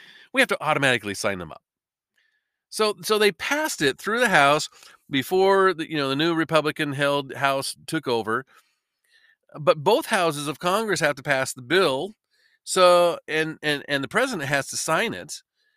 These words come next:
And so let's take a look at what the Senate did here. From a story from Cal Thomas, who writes for,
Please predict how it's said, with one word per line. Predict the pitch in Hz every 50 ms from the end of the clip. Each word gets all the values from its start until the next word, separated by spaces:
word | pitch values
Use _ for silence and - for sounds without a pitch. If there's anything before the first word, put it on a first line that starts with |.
| _ _ _ _ _ _ _ _ _ _ _ _ -
And | - 165 170 175 170 170 170 165 160 -
so | - - 208 202 190 190
let's | 208 233 -
take | - 294 330
a | 311
look | 269 214 190
at | 202 196
what | 202 180
the | 190 170
Senate | - 208 202 196 185 123
did | 123 127 113 98 92
here. | 98 82 - - - _ _ _ _ _ _ _ _ _ _ _ _ _ _ _ _ _ _ _ _ -
From | 135 139 139
a | 131
story | - - - 170 175 196 185 185 180 170
from | - - 160 147 135 135 -
Cal | - 160 156 160 147
Thomas, | - - 147 147 156 156 113 92 - - - -
who | 113 110 117 117 113
writes | 110 117 127 131 127
for, | - - 135 120 110